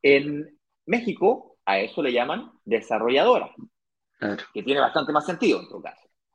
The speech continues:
Speaker 2: Que hace todo el
Speaker 1: Entonces
Speaker 2: desarrollo del pro-, del, del pro-, del, del,
Speaker 1: Claro, para
Speaker 2: ¿cómo
Speaker 1: que
Speaker 2: se
Speaker 1: no
Speaker 2: llama?
Speaker 1: sepa.
Speaker 2: Claro.
Speaker 1: Claro, que en todo sentido puede hacer todo el desarrollo inmobiliario, ¿cierto?
Speaker 2: Desarrollo inmobiliario, correcto.
Speaker 1: Aquí en Brasil, las inmobiliarias son el intermediario, el broker, el que, el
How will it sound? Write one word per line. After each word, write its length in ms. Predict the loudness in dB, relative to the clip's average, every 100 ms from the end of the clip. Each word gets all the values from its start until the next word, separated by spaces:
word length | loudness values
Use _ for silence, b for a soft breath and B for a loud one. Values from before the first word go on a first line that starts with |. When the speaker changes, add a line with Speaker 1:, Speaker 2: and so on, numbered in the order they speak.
| _ _ _ -2
Speaker 2:
Que 100 | 2 6
hace 200 | 6 8
todo 140 | 8 10
el 60 |
Speaker 1:
Entonces 100 | 10
Speaker 2:
desarrollo 400 | 8 10 10 12
del 160 | 10 8
pro-, 180 | 6 8
del, 300 | 8 8 8
del 160 | 4
pro-, 140 | 4 2 2
del, 540 | -2 2 6 6 4 -2 -2
del, 140 | 2
Speaker 1:
Claro, 200 | 4 2 -2 -4
para 100 | -2
Speaker 2:
¿cómo 40 |
Speaker 1:
que 60 | 0
Speaker 2:
se 60 |
Speaker 1:
no 0 |
Speaker 2:
llama? 100 | 0
Speaker 1:
sepa. 160 | -4 -6 -14 _ _ _ _ _ _
Speaker 2:
Claro. 240 | -4 -2 -2 -8
Speaker 1:
Claro, 200 | -2 -2
que 80 | 0
en 80 | 4
todo 140 | 4
sentido 220 | 4 2 4
puede 120 | 4
hacer 120 | 0
todo 120 | -4
el 60 | -4
desarrollo 320 | -4 -6 -8
inmobiliario, 340 | -8 -8 -8 -8
¿cierto? 340 | -8 -10 -14 -16 _
Speaker 2:
Desarrollo 360 | 0 2 4 4
inmobiliario, 420 | 6 4 2 -2
correcto. 420 | -4 0 0 -2 -14 _ _ _ _ _ _ _ -18
Speaker 1:
Aquí 220 | -12 -10
en 100 | -6
Brasil, 480 | -8 -4 -6 -6 _
las 140 | -10
inmobiliarias 680 | -8 -4 -4 0 0 -2 -4
son 280 | -4 -4 -4 -14 _ _
el 100 | -12
intermediario, 600 | -8 -6 -4 0 0 0
el 60 | -4
broker, 400 | 2 4 4 -2
el 140 | -6 -6
que, 480 | -4 -2 -2 -6 -12
el 120 | -20